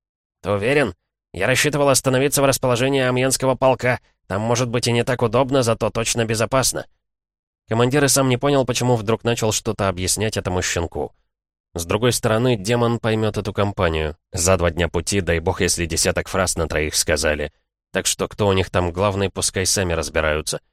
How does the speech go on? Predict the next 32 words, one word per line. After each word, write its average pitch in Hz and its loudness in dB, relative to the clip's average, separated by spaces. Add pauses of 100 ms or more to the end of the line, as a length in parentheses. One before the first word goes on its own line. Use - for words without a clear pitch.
(280)
Задача 110 2
эскорта, 120 0
чтобы 104 0
в - -6
Париж 107 -2
они 101 0
доехали 92 0
целыми 95 0
и 92 -2
невредимыми. 87 -4 (420)
А 98 -4
что 92 0
до 82 -2
контактов, 92 -4 (260)
так 90 -6
господина 107 0
королевского 113 0
интенданта 98 0
назвать 101 -2
посторонним, 107 0
пожалуй, 101 0
и - -8
у 92 -2
самого 95 0
полковника 110 0
язык 80 -4
не 80 -4
повернётся. 80 -2 (360)
Есть 107 -8
же 107 -2
какие-то 110 -4
истины, 87 -2